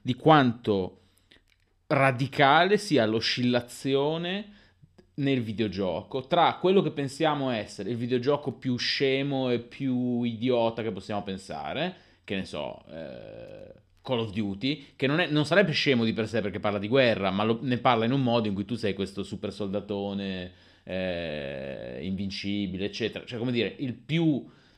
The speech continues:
il più vuoto per certi versi, senza voler fare il moralista, eh, ci gioco anch'io,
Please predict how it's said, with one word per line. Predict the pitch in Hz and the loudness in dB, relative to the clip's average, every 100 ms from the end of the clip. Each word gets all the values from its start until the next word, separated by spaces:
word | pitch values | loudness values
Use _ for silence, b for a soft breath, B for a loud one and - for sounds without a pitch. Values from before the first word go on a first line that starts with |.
| b - | b -6
il | 143 | -4
più | - 151 | -2 0
vuoto | 120 170 175 135 131 | 8 12 12 10 6
per | 110 110 | 0 2
certi | 123 110 131 | 2 2 4
versi, | 131 - | 4 4
senza | 147 143 | 0 2
voler | 117 107 | 2 2
fare | 110 | 2
il | 104 | 0
moralista, | 101 95 85 - 87 | 0 0 -2 -6 -8
eh, | |
ci | - | -6
gioco | 87 87 | -6 -4
anch'io, | 90 - 95 | -6 -6 -10